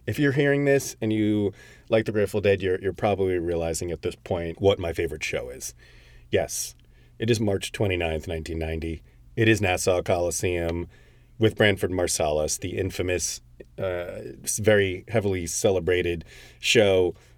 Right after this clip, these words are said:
uh, a-, in the Grateful Dead catalog. I just didn't know that that was a thing. I didn't know that three twenty-nine ninety was a big deal, was a, was a legendary show. I, I guess I, most of my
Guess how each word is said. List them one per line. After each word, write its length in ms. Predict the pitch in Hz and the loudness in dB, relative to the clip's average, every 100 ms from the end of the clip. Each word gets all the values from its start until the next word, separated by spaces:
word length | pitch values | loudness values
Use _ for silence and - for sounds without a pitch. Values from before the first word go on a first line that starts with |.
| - | -8
uh, 580 | 98 95 90 87 85 82 - _ _ | -2 0 0 0 0 -2 -6 _ _
a-, 460 | 117 113 110 107 104 | 0 2 4 4 2
in 360 | - 120 110 101 | 0 -4 0 0
the 60 | |
Grateful 320 | 90 87 87 | 0 0 0
Dead 160 | 85 82 | -2 -2
catalog. 560 | 104 98 92 90 90 85 - - - - - | 0 2 4 4 2 -4 -18 -20 -20 -18 -2
I 400 | 98 139 151 151 - | 0 2 -2 -6 -6
just 380 | - 139 - - | 0 0 0 -6
didn't 320 | - 156 147 | -6 -4 -4
know 340 | 139 135 135 127 | -2 0 2 2
that 180 | 113 101 | 0 0
that 240 | 110 107 | 0 2
was 180 | 107 95 | 2 2
a 80 | 90 | 0
thing. 360 | - 113 64 - | 0 0 -2 -6
I 80 | 113 | 0
didn't 300 | 131 120 107 | 0 2 2
know 180 | 117 | 4
that 140 | 117 87 | 4 0
three 160 | 87 | -4
twenty-nine 480 | 80 85 85 82 85 | -6 -6 -4 -2 -2
ninety 420 | 85 90 87 85 - - - | -2 -4 -6 -8 -10 -20 -4
was 160 | 107 104 | 0 2
a 60 | |
big 320 | 85 98 87 | 2 0 -2
deal, 420 | 80 87 82 76 73 - - | -4 -2 0 0 -4 -8 0
was 160 | 101 | 4
a, 80 | 98 92 | 2 2
was 160 | 101 92 | -2 0
a 40 | |
legendary 420 | 87 85 85 82 | -2 0 0 0
show. 360 | - 87 78 78 | 0 0 0 0
I, 180 | 98 104 - - - - | -2 -6 -8 -20 -20 -4
I 120 | 127 | -2
guess 280 | 139 185 - - | 2 2 0 -4
I, 120 | 110 | -2
most 420 | 110 113 190 - | 2 4 2 0
of 60 | 113 | -2
my 600 | 104 113 117 117 113 113 | 0 2 2 0 0 -4